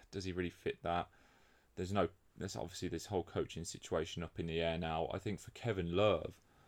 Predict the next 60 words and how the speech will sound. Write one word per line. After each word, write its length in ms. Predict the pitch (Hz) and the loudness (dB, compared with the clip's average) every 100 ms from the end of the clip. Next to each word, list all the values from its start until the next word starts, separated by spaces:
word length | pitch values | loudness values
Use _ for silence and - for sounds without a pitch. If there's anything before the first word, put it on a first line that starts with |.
| - _ - | -20 _ -6
um, 420 | - 85 82 87 - | 2 6 6 2 -4
he 200 | 101 104 | -4 -4
probably 320 | - 98 92 | -2 -2 0
wants 220 | 90 98 - | 0 -2 -2
to 100 | 107 | 0
look 200 | 123 - | 2 2
at 60 | |
a 40 | 85 | 0
team 320 | - 87 85 | 2 0 2
where 140 | 82 | 0
he 60 | 80 | 0
could 200 | - - | -2 -4
be 100 | 85 | 0
winning 280 | 85 80 82 | 0 0 0
games, 380 | 82 80 85 - | 0 -2 -6 -6
and 100 | 85 | -4
it's 180 | 85 - | -4 -6
quite 300 | - 104 - | -4 -2 0
clear 300 | - 98 76 - | 4 4 4 2
Cleveland 380 | 104 95 90 | 0 0 -2
Cavaliers 360 | 98 87 90 85 | -2 0 2 0
are 60 | 78 | 0
not 200 | 90 - | -2 -2
gonna 140 | 73 | -4
be 220 | - 107 | 0 2
that 180 | 101 - | 2 -4
team. 300 | - 67 - - - - - - - | -6 -6 -6 -14 -20 -20 -20 -20 -10
So 140 | - 90 | 0 2
I 20 | |
think 200 | - 101 | 2 0
it 80 | - | 2
probably 200 | 101 92 | 4 6
works 260 | 92 78 | 6 4
out 140 | - - | -2 2
for 80 | |
all 100 | 95 | 2
parties 380 | 95 - 85 98 | 2 4 2 2
if 60 | 101 | -2
you 100 | 95 | -2
look 200 | 92 - | -2 -2
to 60 | 98 | -2
make 200 | 95 - | -2 -4
a 40 | |
trade. 460 | - 107 98 95 - _ | 4 8 8 8 2 _
I 80 | - | -6
mean, 240 | 90 90 | -2 0
you 60 | 90 | -2
should 220 | - 101 | -2 0
get 120 | - | 0
a 60 | - - | -2 0
decent 400 | 92 92 95 76 | 0 0 -4 -2
value 280 | 95 90 90 | 0 2 0
for 380 | - 90 87 | 2 6 8
him. 240 | 85 82 78 - | 6 4 -2 -10
If 140 | - | -10
you 80 | 92 | -4
can 120 | 95 | 0
get, 240 | 95 92 - _ - - - - - - | 2 2 0 _ -20 -20 -20 -20 -20 -12
you 80 | 80 | -4
know, 260 | 82 80 | 0 2